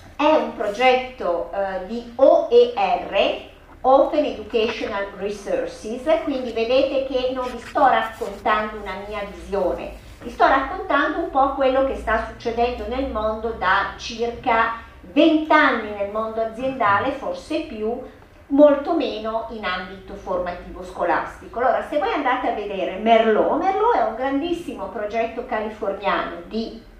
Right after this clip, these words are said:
Open Educational Resources. E che cosa hanno fatto loro? Loro hanno messo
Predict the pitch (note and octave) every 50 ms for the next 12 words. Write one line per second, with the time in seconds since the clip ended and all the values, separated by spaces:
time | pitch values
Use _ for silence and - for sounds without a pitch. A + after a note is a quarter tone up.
0 | - - - - - - - - - - - - - - - - - - - -
1 | C4 C4+ C#4+ C#4 C#4+ A3+ - F#3+ F3+ F#3 - - - - A3+ - - A#3 A3+ A3+
2 | A3+ - F#3 F3+ F3+ F3+ F3+ G3 G#3+ G#3+ - A3+ F3+ - - - - - D4 A4
3 | - - - - - - - - - - - B3 D4 F#4 B4 B4+ B4 A#4+ A4+ -
4 | D4+ C4+ B3 A#3 A3+ A#3 - - - - - - - G3 F#3+ F#3+ F#3 - - A#3+
5 | D#4 - D4 C#4+ C4+ A#3+ A#3 A#3 A3+ G3 G3+ G3 G3+ B3+ D4 C#4+ B3+ - - -
6 | - - F3+ F3 D#3+ - -